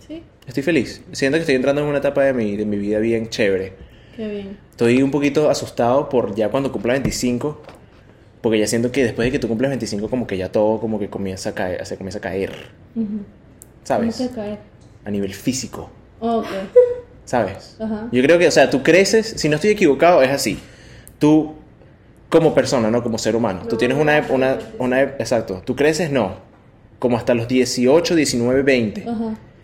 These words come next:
Speaker 2: Después de esa etapa, hasta los veinticinco, veintiséis, obviamente dependiendo de cómo tú eres como persona,
Speaker 1: Ujú.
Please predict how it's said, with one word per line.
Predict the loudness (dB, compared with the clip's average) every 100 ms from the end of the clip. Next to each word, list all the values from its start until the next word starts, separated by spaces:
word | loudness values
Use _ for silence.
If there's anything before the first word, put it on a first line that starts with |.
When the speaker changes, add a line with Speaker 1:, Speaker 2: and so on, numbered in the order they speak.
| -20 -4
Speaker 2:
Después | -2 2 0 2
de | 4 4
esa | 4 2
etapa, | 2 4 4 2
hasta | 0 0
los | 2
veinticinco, | 0 -2 -2 -2 0 0
veintiséis, | 0 -2 0 2 2 2
obviamente | 0 0 0 0
dependiendo | -2 -2 -4
de |
cómo | -4 -4
tú | 0 0
eres | 0
como | -2 -4
persona, | -4 -4 -4
Speaker 1:
Ujú. | -4 -4